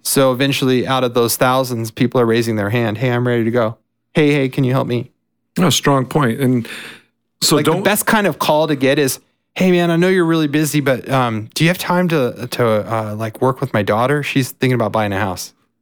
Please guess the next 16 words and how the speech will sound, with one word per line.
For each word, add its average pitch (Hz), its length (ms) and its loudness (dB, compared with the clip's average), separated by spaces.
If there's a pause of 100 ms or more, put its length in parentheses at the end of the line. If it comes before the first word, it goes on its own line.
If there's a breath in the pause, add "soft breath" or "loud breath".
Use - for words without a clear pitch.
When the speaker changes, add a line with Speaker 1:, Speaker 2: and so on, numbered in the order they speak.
(200)
Speaker 2:
Heck 156 240 0
yeah. 190 260 2
Speaker 1:
Like, 139 220 -2
that's 180 260 0
the, 135 160 -4 (140)
that's 147 240 0
the 127 100 -2
call 123 240 2
you 107 160 0
want. 95 240 -4 (140)
Speaker 2:
Absolutely. 113 640 -2 (200)
All 110 140 -2
day. 104 300 -2 (680 soft breath)
Now, 143 380 0 (680)
to 277 220 4
that, 120 380 -2